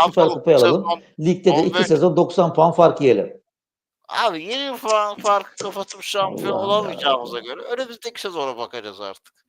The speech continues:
Speaker 2: Futbol böyle bir şey.
Speaker 1: Abi
Speaker 2: Zaman
Speaker 1: önümüzdeki
Speaker 2: zaman
Speaker 1: sezonda bir otuz yiyeceksiniz bu kafayla. Bu kafayla önümüzdeki sezonda bir
Speaker 2: Yemeyiz
Speaker 1: otuz
Speaker 2: abi
Speaker 1: kırk
Speaker 2: sen.
Speaker 1: yiyeceksiniz yine.
Speaker 2: Rahat ol. Geri
Speaker 1: Lan geçen
Speaker 2: dönüyoruz.
Speaker 1: sene kırk altı yemediniz mi?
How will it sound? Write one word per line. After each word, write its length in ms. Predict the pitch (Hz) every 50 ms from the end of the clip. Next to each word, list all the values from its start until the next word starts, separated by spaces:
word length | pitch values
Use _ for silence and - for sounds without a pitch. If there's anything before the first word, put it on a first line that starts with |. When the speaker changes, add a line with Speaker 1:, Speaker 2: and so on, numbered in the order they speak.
| _ _ _ _ _ _ _
Speaker 2:
Futbol 480 | _ 190 - _ _ 190 196 196 185 175
böyle 320 | 180 180 175 165 160 139
bir 40 | 120
şey. 200 | 113 - - 117 113
Speaker 1:
Abi 140 | 120 123 143
Speaker 2:
Zaman 160 | 175 175 151 165
Speaker 1:
önümüzdeki 300 | 165 165 160 165 196 -
Speaker 2:
zaman 60 | 185
Speaker 1:
sezonda 320 | 208 202 208 226 220 233 190
bir 60 | 220
otuz 340 | 214 208 190 202 254 226 214
yiyeceksiniz 520 | 233 202 180 208 185 - 165 151 135 127
bu 100 | 139 135
kafayla. 500 | - 147 131 - 127 120 104 92 - - -
Bu 120 | 139 160
kafayla 380 | - 208 190 151 196 208 208 214
önümüzdeki 380 | 196 196 202 196 175 220 180
sezonda 240 | - 226 196 202 185
bir 40 | 185
Speaker 2:
Yemeyiz 240 | 226 180 185 233 220
Speaker 1:
otuz 200 | 214 - 135 135
Speaker 2:
abi 80 | 131 127 -
Speaker 1:
kırk 80 | - -
Speaker 2:
sen. 60 | 220
Speaker 1:
yiyeceksiniz 520 | 208 175 165 139 - - 135 113 98 92
yine. 160 | 101 92 90 80 170 175
Speaker 2:
Rahat 140 | 156 143 - - 127
ol. 100 | 110 - - _
Geri 360 | 117 147 156 160 160 - 143
Speaker 1:
Lan 140 | 160 170 165
geçen 140 | 139 180 175
Speaker 2:
dönüyoruz. 180 | - 214 214 -
Speaker 1:
sene 220 | 226 214 220 220
kırk 240 | - 220 202 196 202
altı 240 | 208 202 202 208 220
yemediniz 460 | 214 214 233 240 233 254 269 240 202
mi? 260 | 170 135 107 - -